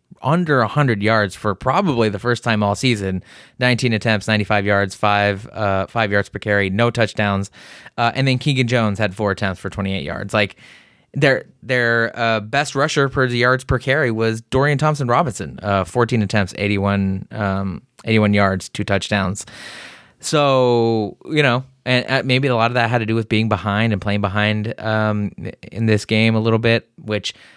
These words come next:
you know, I think you could argue that U S, yeah, U C L A probably should have run, run the ball a little bit more. But so, yeah, U C L A, U C L A's offense, I think, slightly disappointing, kept up with U S C as much as they could. Uh, what did you think about U C L A's defense, though?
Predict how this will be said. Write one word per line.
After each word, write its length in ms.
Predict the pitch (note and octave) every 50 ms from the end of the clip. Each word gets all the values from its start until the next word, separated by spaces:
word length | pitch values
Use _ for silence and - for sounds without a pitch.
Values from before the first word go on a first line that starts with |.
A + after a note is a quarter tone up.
| _ _ _ _
you 120 | - G#2+ G2+
know, 180 | F#2 F#2 - -
I 60 | -
think 160 | G#2+ A2 A2 G#2+
you 80 | A2
could 120 | G#2 A2+ G#2+
argue 320 | G2 G2+ A#2 A#2+ A#2+ B2
that 180 | A#2 G#2 - E2
U 160 | G#2 A2 A2
S, 220 | G#2+ G#2 - - -
yeah, 200 | - A#2 A2 G#2
U 180 | G2 G2 G2+ G#2
C 160 | - - A2
L 100 | G#2+ G#2+
A 80 | G#2+
probably 460 | G2+ - G#2 G#2 G#2 A2+ A#2+ B2 B2 A#2
should 180 | - - B2
have 100 | A#2+ A#2+
run, 280 | B2+ B2 B2+ B2+ B2 - -
run 240 | - B2 A#2+ A#2+
the 60 | B2 A#2+
ball 240 | A#2+ A#2+ A#2+ A#2+
a 20 | B2
little 140 | C3 B2+ B2
bit 100 | B2 A#2
more. 200 | B2 B2+ B2+ A#2+
But 260 | A#2 - F#2 - - _ _ _ - - _ _ _ _ _ _ _ _ _ _ _ _ _ _ _
so, 140 | - - A#2
yeah, 160 | G#2+ G2 E2 - _
U 120 | - A#2+ C3
C 120 | - D#3
L 80 | C#3 B2 C3
A, 80 | C3 - -
U 140 | C3+ C#3
C 140 | D3+ - -
L 100 | C#3 C3+
A's 140 | C3 B2+ A#2+
offense, 320 | A#2+ A#2+ A#2+ - B2+ A2+
I 60 | C3 A#2
think, 180 | A#2 A2+ G#2+
slightly 320 | - - B2+ C3 C3 C3+ B2+
disappointing, 680 | B2 A#2+ A#2+ A#2 - - A2+ A2 A2 G#2+ G#2 G#2 G#2
kept 320 | - - C3+ B2 - -
up 160 | B2 A2+ -
with 140 | - G#2+ F#2+
U 140 | G#2+ G2+ G2+
S 120 | G2 F#2+
C 260 | - - G2+ G2 F#2+ F#2+
as 140 | F#2+ F2+ -
much 200 | G2+ G2 - G#2
as 80 | F#2
they 100 | F#2+ F#2+
could. 380 | F2+ - - F#2+ F#2 F2+ F2 E2+ E2+ _ _ _ _ _ -
Uh, 120 | G2+ G2+
what 140 | F#2+ A2 C#3
did 100 | E3+ F3
you 80 | F3+ F#3
think 120 | G3+ F#3
about 240 | F#3 F3+ F3 C#3 G2
U 120 | C3+ D3
C 120 | - - D#3+
L 100 | D3+ D3+
A's 120 | D3+ C#3
defense, 440 | B2 B2+ F3+ F#3 - - F#2+ F2+ -
though? 220 | - C2 B1+ -